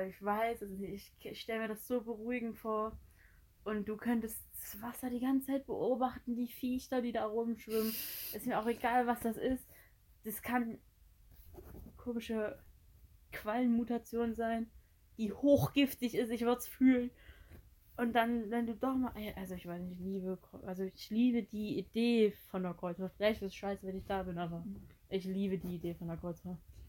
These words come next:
Speaker 2: Nee, was, wa-, weil du grad meintest, Tauchen, ähm, wir halten ja grad unsere Biervorträge und einer hat heute einen Vortrag über das Great Barrier Reef gehalten.
Speaker 1: Mhm.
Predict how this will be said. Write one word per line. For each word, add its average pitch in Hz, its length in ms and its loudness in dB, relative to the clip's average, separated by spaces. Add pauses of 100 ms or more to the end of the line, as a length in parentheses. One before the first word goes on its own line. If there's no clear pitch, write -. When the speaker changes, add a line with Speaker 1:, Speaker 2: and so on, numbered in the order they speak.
(140)
Speaker 2:
Nee, 185 260 0
was, 180 240 -6 (100)
wa-, - 120 -8
weil 180 180 -2
du 185 80 -8
grad - 200 -16
meintest, 180 320 -4
Tauchen, 226 480 0
ähm, 196 400 0
wir 185 100 -2
halten 190 180 -4
ja 190 60 -2
grad 185 200 -12
unsere 190 220 -4
Biervorträge 226 680 -6
und 214 120 -6
einer 190 180 0
hat 196 120 -4
heute 185 260 -4
einen 180 220 0
Vortrag 202 420 -10
über 165 100 -8
das 175 140 -8
Great 175 240 -8
Barrier 190 400 -4
Reef 208 220 -4
gehalten. 208 520 -6
Speaker 1:
Mhm. 196 240 -2